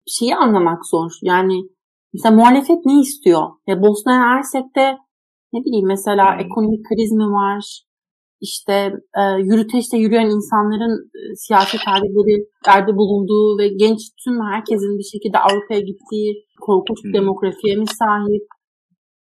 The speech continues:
Speaker 1: Şu an bildiğimiz kadarıyla,
Speaker 2: Hmm.
Speaker 1: bildiğimiz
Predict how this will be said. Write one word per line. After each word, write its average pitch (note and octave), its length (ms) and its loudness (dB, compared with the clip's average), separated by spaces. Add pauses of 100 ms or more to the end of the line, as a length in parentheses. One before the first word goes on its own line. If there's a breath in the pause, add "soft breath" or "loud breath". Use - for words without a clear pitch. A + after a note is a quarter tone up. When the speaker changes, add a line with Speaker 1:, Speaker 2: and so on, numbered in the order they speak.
(140)
Speaker 1:
Şu - 200 0
an A3 180 8
bildiğimiz G#3+ 520 -2
kadarıyla, G3+ 680 2 (300)
Speaker 2:
Hmm. F3+ 240 -8
Speaker 1:
bildiğimiz F#3 320 -6